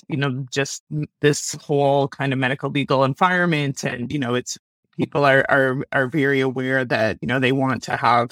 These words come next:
somebody who is, you know, a licensed and board certified in that specialty be their primary caretaker.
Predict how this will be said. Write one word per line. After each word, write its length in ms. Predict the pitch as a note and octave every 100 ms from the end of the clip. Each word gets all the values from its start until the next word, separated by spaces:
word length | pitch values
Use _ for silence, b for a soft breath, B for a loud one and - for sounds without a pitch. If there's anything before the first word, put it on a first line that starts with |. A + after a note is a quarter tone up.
| -
somebody 580 | - - C#3 B2+ B2 C#3+
who 260 | B2+ C#3+ -
is, 340 | C#3 - - -
you 120 | -
know, 140 | - -
a 60 |
licensed 680 | C3+ C3 - B2 C3 - -
and 180 | A#2+ C3
board 220 | - C#3
certified 440 | - - - - E2
in 80 | -
that 180 | -
specialty 640 | - C#3+ C#3+ D3+ - C3+ B2+
be 160 | C3+
their 140 | C3 -
primary 440 | - B2+ - C2+
caretaker. 760 | - D2 C#2+ C#2 - D2 D2+